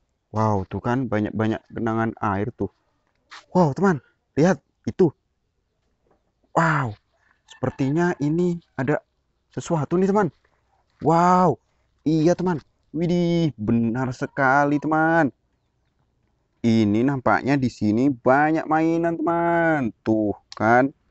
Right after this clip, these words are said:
Wow. Banyak sekali ya, teman ya.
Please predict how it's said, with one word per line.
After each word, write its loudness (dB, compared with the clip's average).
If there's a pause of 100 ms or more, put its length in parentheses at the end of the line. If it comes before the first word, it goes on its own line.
(720)
Wow. 0 (1900)
Banyak 4
sekali 2
ya, 2
teman 0
ya. 4